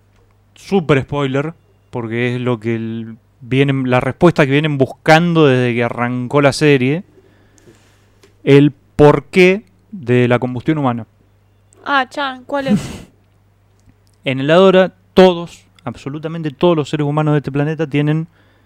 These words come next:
Speaker 1: un doppelganger.
Speaker 2: Sí.
Speaker 1: Y la combustión espontánea es ese doppelganger pasando a nuestra realidad.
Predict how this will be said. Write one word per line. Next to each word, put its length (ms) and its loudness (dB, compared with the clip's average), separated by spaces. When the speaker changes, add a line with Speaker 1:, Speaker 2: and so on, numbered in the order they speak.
Speaker 1:
un 360 4
doppelganger. 540 0
Speaker 2:
Sí. 260 -4
Speaker 1:
Y 280 0
la 300 -2
combustión 640 2
espontánea 680 0
es 240 -6
ese 300 2
doppelganger 680 -2
pasando 720 0
a 100 2
nuestra 300 2
realidad. 340 -4